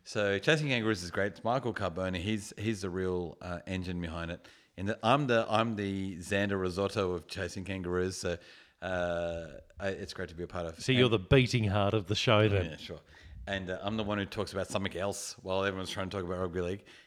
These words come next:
Speaker 1: And, um, and, and Sports Best Friends is me just talking about how great Twitter is, and, and I just talk about how, how here's, here's all the things that I've seen on Twitter this week that's, that's great.
Speaker 2: Are,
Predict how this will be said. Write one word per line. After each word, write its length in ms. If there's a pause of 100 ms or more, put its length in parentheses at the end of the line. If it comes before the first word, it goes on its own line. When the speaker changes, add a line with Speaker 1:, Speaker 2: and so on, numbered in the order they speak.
(140)
Speaker 1:
And, 300
um, 800 (300)
and, 480
and 160
Sports 280
Best 140
Friends 200
is 140
me 120
just 180
talking 140
about 120
how 100
great 200
Twitter 260
is, 240
and, 240
and 100
I 80
just 220
talk 140
about 160
how, 180 (320)
how 440
here's, 300 (160)
here's 300
all 100
the 80
things 220
that 80
I've 180
seen 160
on 80
Twitter 240
this 240
week 140
that's, 320
that's 180
great. 200
Speaker 2:
Are, 40